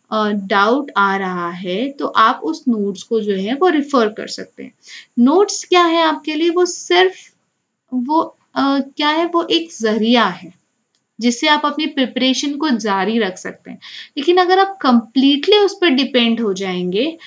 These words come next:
तो I don't think कि आप exam को crack कर पाएंगे।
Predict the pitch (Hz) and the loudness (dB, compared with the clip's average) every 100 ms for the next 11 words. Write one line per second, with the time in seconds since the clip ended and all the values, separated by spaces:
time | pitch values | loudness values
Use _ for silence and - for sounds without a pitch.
0 | - _ 330 339 - - 254 269 381 381 | -20 _ 0 0 0 0 2 2 2 0
1 | 349 370 370 370 359 339 339 285 233 220 | 2 2 2 4 6 6 4 -2 0 0
2 | 214 214 - 202 - - 180 - 180 170 | 0 -6 -4 -6 -6 -12 -12 -10 -12 -14
3 | 180 | -18